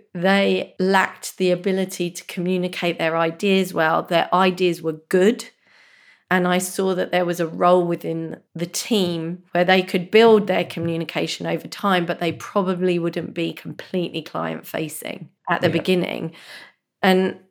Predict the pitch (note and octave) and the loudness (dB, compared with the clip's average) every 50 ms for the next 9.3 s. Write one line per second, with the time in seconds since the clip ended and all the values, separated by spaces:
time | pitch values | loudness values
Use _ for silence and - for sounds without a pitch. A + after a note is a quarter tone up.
0 | _ - G#3+ G#3 G3 G3 G3 B3+ A#3+ A#3 A#3 A3+ A3+ - A3+ F#3+ F3+ - - F#3 | _ 0 0 0 0 0 2 2 2 2 2 0 -4 -4 -4 -4 -4 -2 -2 -2
1 | E3 - - - _ _ - F#3+ F#3 G3 F#3+ G3 G3 - - - - G#3 G3+ G3+ | -2 -2 -4 -8 _ _ -10 -4 -2 -2 -2 -2 -4 -8 -10 -6 -4 -2 0 0
2 | F#3+ F#3+ F#3 F#3 F#3 F#3+ G3 G3 _ _ _ _ - G3+ G3 F#3 - - - F#3+ | 0 0 0 0 -2 -4 -6 -10 _ _ _ _ 2 2 2 2 0 -2 0 0
3 | F3+ F#3 G3 G3 - G3 - F#3 F3 F3 - - G3 F#3+ F#3+ F#3 - - F3+ E3+ | 0 2 2 0 -2 -2 -2 -4 -4 -2 0 2 2 4 4 2 0 -4 -4 -2
4 | E3 E3 E3+ F3+ - - D#3+ - - - - G3 F#3+ F#3+ F#3+ - - - E3+ E3 | -2 -2 -2 -2 -4 -8 -10 -10 -12 -10 -6 -4 -4 -4 -4 -6 -6 -4 -4 -4
5 | D#3 D#3+ D#3+ D#3+ D#3 D3+ D#3 - D3 D#3 D#3+ D#3+ D#3+ D#3 D#3 D#3 D3+ D3 D#3 D3+ | -4 -4 -6 -6 -6 -8 -10 -8 -6 -6 -4 -4 -4 -6 -6 -6 -6 -8 -8 -10
6 | - - - - D3+ D3+ D3+ E3 F3+ G3 - - _ - F#3+ G3 G3 - G3+ F#3 | -10 -10 -8 -8 -6 -6 -6 -6 -6 -8 -10 -8 _ -2 -2 -2 0 0 -2 -2
7 | - - - - G3 F3+ F#3 F#3+ - - F#3 F3 F3 F3 F3+ F#3 - - - F#3 | -2 -4 -6 -4 -2 -2 -2 -4 -4 -2 -2 -2 -2 -4 -6 -8 -12 -12 -12 -8
8 | F3+ F#3+ F3 E3+ E3+ F3 E3 F3 F#3 - - F3 E3 D3+ D3+ - F3 E3+ - D#3+ | -6 -6 -6 -2 0 2 2 2 0 -2 -6 -6 -6 -6 -6 -6 -6 -6 -4 -2
9 | D#3+ F3+ A3+ A3 - | -2 -2 -2 -4 -6